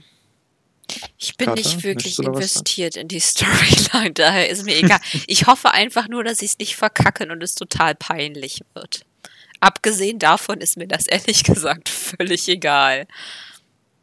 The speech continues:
Speaker 2: Ja, mir ist es auch egal, deswegen bin ich froh, dass die so ein Videopaket einfach nur eingeblendet haben dafür.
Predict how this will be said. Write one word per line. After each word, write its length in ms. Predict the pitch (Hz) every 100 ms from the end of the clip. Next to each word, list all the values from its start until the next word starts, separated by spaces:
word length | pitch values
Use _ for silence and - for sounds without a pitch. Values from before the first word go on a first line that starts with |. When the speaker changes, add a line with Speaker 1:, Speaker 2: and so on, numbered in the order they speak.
| -
Speaker 2:
Ja, 140 | 127 123
mir 140 | 123
ist 180 | 127 -
es 120 | -
auch 120 | 123
egal, 300 | 127 113 110
deswegen 380 | 110 - 117 110
bin 140 | 110 117
ich 100 | -
froh, 140 | 123
dass 180 | 120 113
die 100 | 120
so 120 | 117
ein 80 | 113
Videopaket 520 | 120 - 113 117 - 110
einfach 220 | 110 110
nur 140 | 110
eingeblendet 520 | 107 113 113 113 110 107
haben 140 | 113
dafür. 240 | 117 -